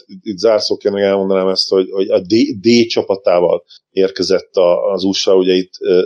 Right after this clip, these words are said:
D mint Dénes, ö, kicsit hasonlít a B-re. Szerintem inkább B mint Béla, tehát inkább ez a B csapat volt.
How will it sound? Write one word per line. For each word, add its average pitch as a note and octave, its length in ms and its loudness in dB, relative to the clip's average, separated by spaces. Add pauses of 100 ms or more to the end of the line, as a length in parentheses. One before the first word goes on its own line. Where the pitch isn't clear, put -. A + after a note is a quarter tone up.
D G#2 360 -2
mint F#2+ 180 -2
Dénes, G2 640 -2
ö, F2+ 140 0 (120)
kicsit F2+ 220 -14
hasonlít F#2+ 400 -2
a F2+ 80 -2
B-re. F#2 440 2 (640)
Szerintem B2 680 2
inkább G#2+ 380 0
B G#2 40 -2
mint G#2 420 2
Béla, G2 380 2
tehát F#2+ 320 -2
inkább A2 340 0
ez G2 120 -2
a G2+ 40 0
B F#2 100 -2 (120)
csapat - 400 -4
volt. C#3 280 2